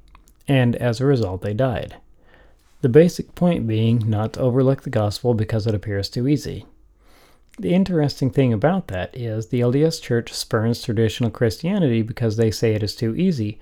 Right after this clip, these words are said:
and that we are not saved by grace alone, but we have to work out our own salvation by works and following ordinances and rules. Ephesians chapter two, verse eight and nine teaches us that,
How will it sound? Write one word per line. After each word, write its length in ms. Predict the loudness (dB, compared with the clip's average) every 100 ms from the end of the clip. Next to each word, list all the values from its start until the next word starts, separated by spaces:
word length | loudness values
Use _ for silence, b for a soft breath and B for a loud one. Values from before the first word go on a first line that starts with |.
| b b b b
and 220 | -2 -2
that 140 | -2 -2
we 160 | 0
are 100 | 2
not 200 | 2 -2
saved 260 | -2 -2 -2
by 160 | -4
grace 340 | -4 -2 -2 -2
alone, 480 | -2 0 0 0 -2
but 140 | -2
we 120 | -2
have 120 | -4
to 120 | -2 -2
work 260 | -2 -2
out 180 | -2 0
our 200 | -2 -2
own 120 | -4
salvation 720 | -4 -4 0 0 0 -2 -8 -10
by 260 | -12 -8 -6
works 440 | -4 -2 -2 -6
and 200 | -10 -8
following 400 | -4 -2 -2 -4
ordinances 720 | -4 -6 -4 -4 -4 -4 -6 -6
and 200 | -4 0
rules. 460 | 0 -2 -6 -12 -12 -20 b b b b b b b b b b b b -6
Ephesians 720 | 2 4 4 4 2 0 -6
chapter 400 | 0 0 0 -8
two, 280 | -2 0 2
verse 260 | -2 -2
eight 160 | -6 -4
and 80 | -2
nine 220 | 0 0
teaches 480 | -2 -6 -2 -4 -2
us 180 | -6
that, 380 | -8 -8 -8 -10